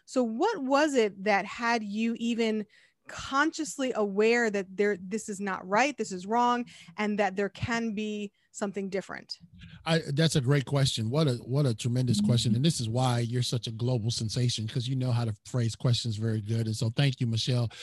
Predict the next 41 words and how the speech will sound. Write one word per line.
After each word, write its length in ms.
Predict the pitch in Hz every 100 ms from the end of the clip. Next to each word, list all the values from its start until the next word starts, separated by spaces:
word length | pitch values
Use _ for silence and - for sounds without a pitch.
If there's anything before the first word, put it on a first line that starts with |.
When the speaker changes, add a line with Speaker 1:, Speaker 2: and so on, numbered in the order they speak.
| - -
Speaker 2:
One 160 | 190
of 100 | 220
the 80 | 151
things 240 | 170 156 131
that 100 | 139
I 100 | 131
do 180 | 147
recall 400 | 151 127 139 131
vividly, 600 | 117 98 143 123 104 104
I 80 | 104
remember, 560 | 139 139 151 151 131 110 - - - _ -
uh, 180 | 127 127
I 100 | 147
don't 240 | 143 185 139
like 400 | 139 147 120 104
beanies 380 | 147 151 123
and 180 | 123 117
weenies 500 | 135 143 123 117 110 -
very 400 | 127 113 135 123
much. 340 | 113 135 127 -
I 80 | 143
will 180 | 147 120
eat 180 | 131 151
them 160 | 151 151
if 120 | 92
that's 240 | 113 123
what's 180 | 117 110
on 120 | 120
the 80 | 104
table. 420 | 104 151 151 160 - - - -
They 160 | 113 123
know 160 | 123 131
not 200 | 123 113
to 80 |
put 100 | - 127
them 120 | 123
on 100 | 113
the 60 |
table 280 | 113 131 113
much 220 | 123 127
here, 260 | 160 175